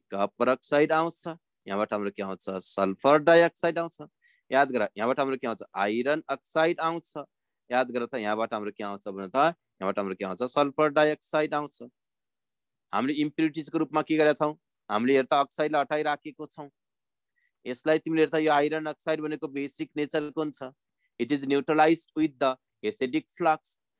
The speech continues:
ओके, यहाँबाट हाम्रो के आउँछ न त? ओके, एफएएसआइओ थ्री आउँछ हेर, आइरन सिलिकेट आउँछ। अनि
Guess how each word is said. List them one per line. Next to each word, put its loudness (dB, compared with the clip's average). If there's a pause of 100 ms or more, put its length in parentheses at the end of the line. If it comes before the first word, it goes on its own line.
(240)
ओके, 2 (260)
यहाँबाट 4
हाम्रो 0
के -6
आउँछ -4
न -6
त? -4 (180)
ओके, -6
एफएएसआइओ -4
थ्री -6
आउँछ -4
हेर, -4 (340)
आइरन -4
सिलिकेट -4
आउँछ। -6 (1800)
अनि 6